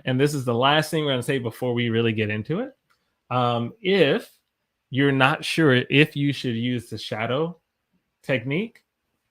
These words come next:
it improves your pronunciation. It helps you understand English like a native speaker. You will have improved timing. So whenever you are speaking, the way that you say your words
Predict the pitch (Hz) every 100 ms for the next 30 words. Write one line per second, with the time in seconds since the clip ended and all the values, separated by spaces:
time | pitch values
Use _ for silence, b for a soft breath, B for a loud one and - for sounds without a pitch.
0 | _ _ 135 151 143 - 185 175 147 139
1 | 127 127 - - 120 117 107 113 107 117
2 | 214 269 _ _ _ _ _ _ _ _
3 | _ _ _ _ _ _ - 139 117 180
4 | 208 - 185 151 135 139 147 151 135 127
5 | 143 170 156 123 - 117 113 110 117 123
6 | 117 - - 120 - 214 220 _ _ _
7 | _ _ _ _ _ _ _ _ _ _
8 | _ _ _ - 131 180 190 156 160 151
9 | 139 117 147 131 - - 110 113 190 254
10 | _ _ _ _ _ - 156 139 131 127
11 | 120 139 131 139 160 160 147 131 120 -
12 | 180 180 113 123 190 _ _ _ _ _
13 | - 123 123 156 147 135 120 - - 135
14 | 135 123 110 113 135 196 208 -